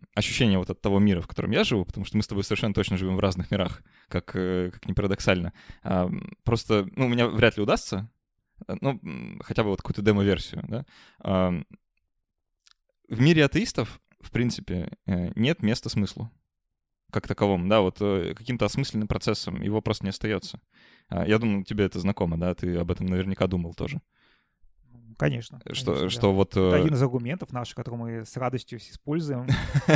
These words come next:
Speaker 2: в разговорах с
Speaker 1: Наверное, да.
Speaker 2: атеистами.
Speaker 1: А, ну, я вот его как бы выкладываю сразу на стол, да, я признаю, что да, это действительно так.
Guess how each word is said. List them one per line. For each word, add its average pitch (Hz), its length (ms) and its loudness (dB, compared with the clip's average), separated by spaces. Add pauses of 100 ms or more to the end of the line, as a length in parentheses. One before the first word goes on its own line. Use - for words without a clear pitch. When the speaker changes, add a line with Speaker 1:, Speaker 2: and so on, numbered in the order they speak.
(280)
Speaker 2:
в 113 80 -4
разговорах 127 560 -4
с - 40 -18
Speaker 1:
Наверное, 101 440 6
да. 92 120 2
Speaker 2:
атеистами. - 260 -6
Speaker 1:
А, 120 120 0
ну, 175 120 6
я 131 160 8
вот - 140 2
его 110 240 4
как 113 140 2
бы 113 60 -2
выкладываю 120 420 4
сразу 104 360 6
на 98 100 2
стол, 208 300 4
да, 113 220 6 (100)
я 104 220 4
признаю, 104 400 2
что - 140 -8
да, 95 120 0
это 101 100 -4
действительно 160 360 -4
так. - 280 -2